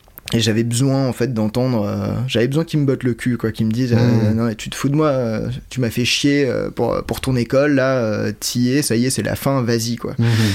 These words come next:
Speaker 1: J'avais besoin d'entendre ça. Et, euh, et là, mon père, très calmement, m'a dit, « Je crois que t'en as assez fait cette année. Tu prends le train pour Auxerre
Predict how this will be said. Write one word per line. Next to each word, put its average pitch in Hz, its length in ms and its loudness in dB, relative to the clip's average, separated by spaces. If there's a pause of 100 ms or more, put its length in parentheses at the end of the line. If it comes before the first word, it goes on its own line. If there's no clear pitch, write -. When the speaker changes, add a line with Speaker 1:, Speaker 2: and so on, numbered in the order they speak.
(180)
Speaker 1:
J'avais 123 220 2
besoin 143 180 2
d'entendre 139 280 0
ça. 147 260 0 (840)
Et, 131 240 2
euh, 101 300 0 (180)
et 113 100 -2
là, 135 160 2
mon 131 200 0
père, 135 420 0
très 143 180 0
calmement, 135 440 0
m'a 127 140 0
dit, « 120 220 -4 (160)
Je - 140 -6
crois 135 160 -2
que 131 60 -8
t'en 107 120 -2
as 101 60 0
assez 110 220 -2
fait 110 160 -4
cette - 140 -6
année. 107 260 -2 (420)
Tu - 120 -10
prends - 160 -2
le 120 60 0
train 120 220 -2
pour 107 180 -4
Auxerre 110 460 -2